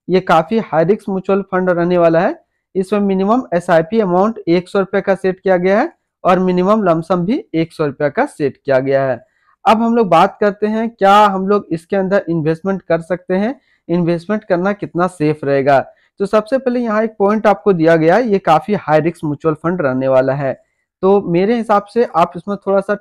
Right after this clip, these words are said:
टाइम लीजिए, इस म्यूचुअल फंड को अलॉटमेंट होने दीजिए। उसके बाद दो तीन महीने, छह महीने आप इसका परफॉर्मेंस देखिए,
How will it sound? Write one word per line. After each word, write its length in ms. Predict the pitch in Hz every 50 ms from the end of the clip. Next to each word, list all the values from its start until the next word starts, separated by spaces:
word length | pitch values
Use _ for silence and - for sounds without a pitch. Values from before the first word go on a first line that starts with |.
| -
टाइम 280 | - 165 185 208 214 196
लीजिए, 380 | 202 190 180 196 214 247 262 _ _ _ _ _ -
इस 140 | 214 208 - -
म्यूचुअल 340 | 208 202 190 - 208 202 196
फंड 280 | 196 - 202 202 196
को 120 | - - 208
अलॉटमेंट 680 | - - - 156 156 151 151 - 180 185 190 196 -
होने 220 | 180 180 185 190
दीजिए। 340 | 170 175 180 170 202 226 254 - _ _ _ _ _ -
उसके 220 | 185 180 - - 214
बाद 140 | 208 208 190
दो 180 | 160 160 170 180
तीन 240 | - 214 220 226 220
महीने, 240 | 202 190 180 196 208
छह 260 | 208 - - 190 190 202
महीने 280 | 196 196 190 202 208 - -
आप 160 | 160 170 170 180
इसका 220 | 170 _ - 185 180
परफॉर्मेंस 600 | 180 175 156 151 - 165 156 160 175 202 214 196
देखिए, 440 | 175 190 185 185 - 233 294 -